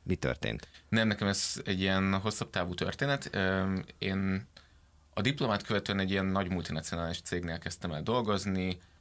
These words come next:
Speaker 2: projektmenedzser is lettem.
Speaker 1: Tehát volt egy kis hatásszünet.
Speaker 2: Abszolút, és ez egy hat éves folyamat volt, tehát egy nagyon hosszú időszak volt az életemből, viszont így eléggé kiégtem, öm,
Speaker 1: Hmm.
Speaker 2: nem találtam meg magam benne, kicsit boldogtalan is lettem így a végén,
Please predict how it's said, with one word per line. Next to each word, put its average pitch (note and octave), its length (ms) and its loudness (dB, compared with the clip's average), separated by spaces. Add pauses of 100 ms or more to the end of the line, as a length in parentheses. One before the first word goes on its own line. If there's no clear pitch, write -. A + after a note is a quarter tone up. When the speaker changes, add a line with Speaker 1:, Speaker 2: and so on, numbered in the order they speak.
(140)
Speaker 2:
projektmenedzser G2+ 680 0
is F#2+ 180 -2
lettem. F2+ 280 -2
Speaker 1:
Tehát F#2+ 160 4
volt F#2 120 2
egy D2+ 100 0
kis E2+ 140 0
hatásszünet. B1+ 760 -2 (100)
Speaker 2:
Abszolút, - 580 -2
és F#2 100 0
ez G2+ 80 -2
egy G2 120 0
hat - 220 -2
éves - 280 -2
folyamat - 460 -4
volt, F2+ 220 -2
tehát - 220 -10
egy F#2 60 -4
nagyon F#2+ 260 0
hosszú F2+ 540 -2
időszak F2 460 -2
volt F#2 160 -2
az E2 80 -6
életemből, C#3+ 480 -2 (280)
viszont G#2+ 340 0
így A2 340 2
eléggé G#2+ 340 0
kiégtem, G#2+ 840 2
öm, F#2 720 0
Speaker 1:
Hmm. F2 180 4
Speaker 2:
nem A2+ 160 4
találtam G2+ 460 0
meg F#2+ 280 -2 (180)
magam F#2+ 580 0
benne, F#2+ 480 0 (100)
kicsit G2+ 200 -4
boldogtalan F#2+ 460 0
is F#2+ 120 -4
lettem - 300 -4
így - 140 -2
a F2+ 40 -2
végén, C#3 380 -2